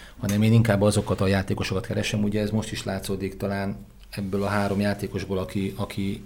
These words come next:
jelen pillanatban leigazoltunk, hogy, ö, életkor szempontjából még mindenképpen, még az Alexről is azt tudom mondani, hogy a huszonhét éves az Alex,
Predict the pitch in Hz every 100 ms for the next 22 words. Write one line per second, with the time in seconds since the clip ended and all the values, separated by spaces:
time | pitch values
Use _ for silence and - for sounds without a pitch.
0 | - 107 101 98 101 98 95 98 98 -
1 | - - 101 104 101 107 104 113 113 117
2 | - - - - - - 98 95 104 101
3 | 107 120 110 95 - 95 104 98 110 104
4 | 107 104 110 110 117 104 98 95 98 92
5 | 90 - - 101 95 - - - - -
6 | - - - - - - - - - 101
7 | 113 117 110 - 104 107 95 104 101 98
8 | 95 92 101 107 98 98 - 98 95 98
9 | 104 113 117 -